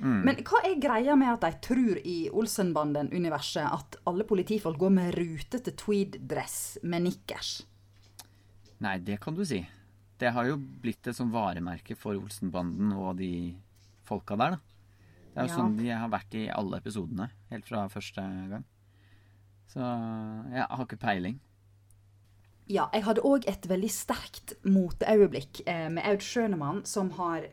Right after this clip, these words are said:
Speaker 2: eh, gått rundt i en sånn dritfin blå fløyelsbuksedrakt underveis, som jeg altså fikk sånn intenst ha-begjær etter. Den var,
Speaker 1: Ok.
Speaker 2: å, den er så fin.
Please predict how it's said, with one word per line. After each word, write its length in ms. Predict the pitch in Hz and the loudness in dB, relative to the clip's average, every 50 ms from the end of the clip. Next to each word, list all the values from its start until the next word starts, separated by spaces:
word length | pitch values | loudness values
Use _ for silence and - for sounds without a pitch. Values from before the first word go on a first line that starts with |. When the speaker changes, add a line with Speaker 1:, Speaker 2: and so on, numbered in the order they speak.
| - _ _ _ - - - - _ - | -18 _ _ _ -20 -20 -20 -20 _ -16
Speaker 2:
eh, 420 | - 147 151 151 147 147 143 147 147 | -14 -12 -10 -8 -8 -6 -6 -6 -6
gått 220 | 147 180 - - 208 | -6 -8 -4 2 2
rundt 180 | 208 208 196 | 2 2 2
i 60 | 131 165 | -4 -4
en 100 | 165 165 | -4 -2
sånn 220 | - 190 185 170 - - - - - - - 175 - | -2 -2 -2 -2 -4 -12 -20 -20 -20 -20 -18 -6 -2
dritfin 1040 | 247 269 285 285 294 294 285 277 277 277 269 262 - - - 320 311 311 311 - | 0 0 0 0 0 -2 -2 -2 0 -2 -4 -6 -8 -8 -6 -6 -4 -2 -4 -2
blå 420 | - 202 202 247 262 254 262 247 - - - - | -2 0 0 2 2 2 0 0 -4 -8 -16 -6
fløyelsbuksedrakt 1600 | - 277 302 311 294 240 180 135 117 135 - - - 147 139 139 - - - - - 143 139 143 143 143 - - - - - - - - | 0 2 4 4 4 4 4 2 0 -2 -4 -8 -8 -4 4 6 6 6 6 4 -4 -4 0 0 -2 -2 -2 -12 -16 -12 -8 -8 -6 -4
underveis, 500 | 160 165 151 147 139 143 170 240 - - - - - | -2 -2 0 2 2 2 2 2 0 -4 -10 -12 -12
som 280 | - - - 226 208 208 - | -6 0 2 2 2 2 2
jeg 140 | - - - - | -2 -4 -4 -2
altså 340 | - - - - - - 196 | -4 -4 -4 -4 -8 -8 -6
fikk 220 | - 202 196 196 - | -6 -8 -8 -8 -4
sånn 280 | - 226 208 196 175 - - | 2 2 2 2 2 -2 -4
intenst 800 | - 180 175 156 - - - 294 285 247 196 - - - - - - - - | -4 -4 -4 -6 -6 -4 2 6 8 8 8 8 4 -6 -8 -12 -20 -10 2
ha-begjær 720 | - 208 202 202 185 156 160 139 127 120 131 131 120 - - | 4 6 6 6 6 4 2 2 2 2 0 0 -2 -4 -8
etter. 320 | 143 - - 131 131 139 - - - - - - - - - - - - - - - - - - - - - | -12 -6 -4 -4 -4 -4 -6 -10 -20 -20 -20 -20 -20 -20 -20 -20 -20 -20 -20 -20 -20 -20 -20 -20 -20 -14 -2
Den 240 | - 247 285 240 214 | 2 4 6 6 6
var, 260 | 202 208 220 220 - | 6 4 2 0 0
Speaker 1:
Ok. 140 | 127 160 185 - | -2 -4 0 2
Speaker 2:
å, 540 | 214 240 269 269 262 247 220 196 180 180 | 2 4 4 2 2 2 2 0 0 -2
den 140 | - 175 156 | -4 -4 -6
er 100 | 151 156 139 | -6 -6 -8
så 120 | - 147 | -8 -10
fin. 920 | 143 - 247 302 320 320 330 330 330 330 320 320 330 311 302 330 330 320 | -6 -4 -4 -2 0 0 0 0 0 0 -2 -2 0 0 2 2 2 2